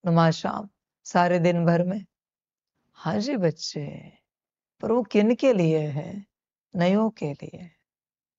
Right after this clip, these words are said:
नए जाए और वहां से समझे क्या करना है, कैसे करना है, और करते रहे।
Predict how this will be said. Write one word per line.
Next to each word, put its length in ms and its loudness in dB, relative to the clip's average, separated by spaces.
नए 260 4
जाए 420 2
और 180 4
वहां 320 4
से 340 -6
समझे 480 2
क्या 240 2
करना 360 2
है, 100 -2
कैसे 400 0
करना 300 -2
है, 100 -8
और 100 -8
करते 380 -2
रहे। 240 -8